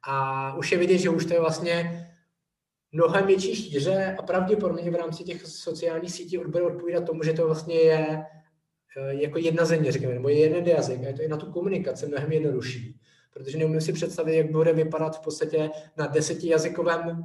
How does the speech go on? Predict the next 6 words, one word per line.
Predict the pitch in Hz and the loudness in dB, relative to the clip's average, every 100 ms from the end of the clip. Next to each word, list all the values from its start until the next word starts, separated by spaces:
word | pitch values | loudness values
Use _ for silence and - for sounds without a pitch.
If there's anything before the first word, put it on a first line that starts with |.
| - | -10
nebo | 139 | -6
deseti, | 143 147 156 156 160 160 156 | -4 -4 -4 -6 -6 -8 -14
z-, | 147 - _ _ _ _ _ | -16 -18 _ _ _ _ _
desetijazykovém | 156 185 - 196 185 190 185 190 180 | -8 -6 -2 0 2 0 2 0 0
vlastně | 170 - 170 | -2 -2 -2
webu | 117 135 139 - | 0 0 -4 -6